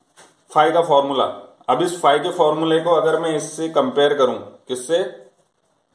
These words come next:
अपना एमएमएफ़ by reluctance से, तो हमारे पास F क्या हो गया? एफ हो गया एनआई, ये हमारा हो जाता है एमएमएफ़,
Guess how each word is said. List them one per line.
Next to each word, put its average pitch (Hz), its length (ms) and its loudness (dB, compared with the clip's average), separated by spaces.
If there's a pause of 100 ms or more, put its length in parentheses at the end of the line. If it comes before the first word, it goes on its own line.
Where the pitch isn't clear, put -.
(140)
अपना 139 280 0 (840)
एमएमएफ़ 165 480 0
by 165 160 2
reluctance 139 500 0
से, 101 120 -8 (1900)
तो 131 60 -6
हमारे 156 260 0
पास 170 280 2
F 165 260 2
क्या 170 100 0
हो 147 120 4
गया? 127 160 2 (920)
एफ 143 220 0
हो 139 80 -4
गया 151 260 -2
एनआई, 131 400 0 (640)
ये 135 140 -4
हमारा 143 280 2
हो 139 80 2
जाता 127 200 0
है 147 120 2
एमएमएफ़, 131 400 -6